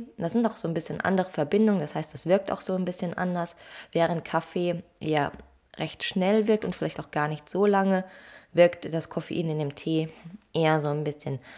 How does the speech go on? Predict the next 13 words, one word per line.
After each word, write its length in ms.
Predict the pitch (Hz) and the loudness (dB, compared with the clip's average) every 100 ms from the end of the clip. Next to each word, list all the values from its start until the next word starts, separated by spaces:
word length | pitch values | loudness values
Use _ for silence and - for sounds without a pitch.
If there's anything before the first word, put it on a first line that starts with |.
| - | 2
langsamer, 600 | 156 180 202 202 180 180 | 8 8 8 4 2 4
ein 100 | 175 | 2
bisschen, 360 | 151 - - 147 - _ | 0 -4 -6 -6 -8 _
ja, 100 | - | -8
ich 120 | 139 165 | -4 0
nenn's 280 | 156 151 | 0 0
mal 120 | 143 135 | -4 -4
schonender 540 | - 185 202 175 165 | 2 4 4 2 0
in 80 | 147 | 2
Anführungsstrichen 840 | 180 - 175 170 170 - 160 165 - - - | 0 0 -4 -4 -6 -8 -6 -6 -10 -16 -2
und 180 | 170 151 | 0 2
über 160 | 156 | 0
einen 340 | 151 147 143 | 0 0 -2